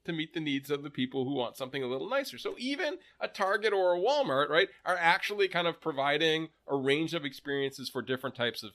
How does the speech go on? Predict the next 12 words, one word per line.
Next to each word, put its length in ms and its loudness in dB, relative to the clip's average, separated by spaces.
check, 280 0
of, 260 -2
of 100 -8
customers. 340 -4
Even 220 2
having 260 6
an 60 8
express 500 2
checkout 440 2
or 120 -2
self 340 2
checkout. 360 -4